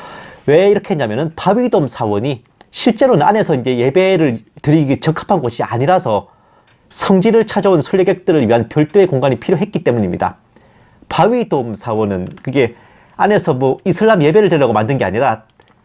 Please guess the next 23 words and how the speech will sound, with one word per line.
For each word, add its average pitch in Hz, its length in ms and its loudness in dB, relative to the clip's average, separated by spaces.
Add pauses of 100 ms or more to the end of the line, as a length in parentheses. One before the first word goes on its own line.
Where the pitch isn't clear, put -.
(460)
다른 214 280 2
것, 320 160 -2 (540)
다른 196 280 2
목적 226 340 -2
때문에 170 280 2
만든 101 280 -4
거예요. 92 320 -2 (320)
예. 90 360 -6 (1120)
보세요. 107 260 0 (680)
바로 208 240 2 (100)
이 262 260 0
바위를 170 800 0 (500)
관리하기 156 540 2
위해서 107 220 0
만든 104 300 -2
겁니다. 92 400 -6 (300)
음, - 180 -8 (760)
바위돔 196 540 2
사원의 160 520 0
위치가 123 460 -4
정확히 240 640 -2
성전 180 440 0
부지인데, 131 560 0